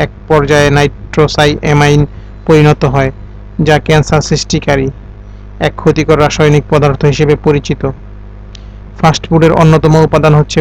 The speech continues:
প্রক্রিয়াজাত মাংস। বাড়তি লবণ ও সম্পৃক্ত চর্বি, বাড়তি লবণ ও সম্পৃক্ত চর্বি মিলিত ফল মানেই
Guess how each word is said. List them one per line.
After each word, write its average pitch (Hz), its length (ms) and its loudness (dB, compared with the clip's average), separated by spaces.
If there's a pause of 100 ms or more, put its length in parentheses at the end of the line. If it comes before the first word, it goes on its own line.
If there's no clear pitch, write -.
(100)
প্রক্রিয়াজাত 156 600 2 (180)
মাংস। 143 220 2 (800)
বাড়তি 151 340 2
লবণ 151 360 4 (720)
ও - 20 4 (520)
সম্পৃক্ত - 480 0 (160)
চর্বি, 135 340 0 (800)
বাড়তি 151 280 0
লবণ 147 320 2 (120)
ও - 60 0
সম্পৃক্ত 156 480 -2 (120)
চর্বি 151 320 0
মিলিত 156 240 0 (100)
ফল 156 260 2
মানেই 151 240 2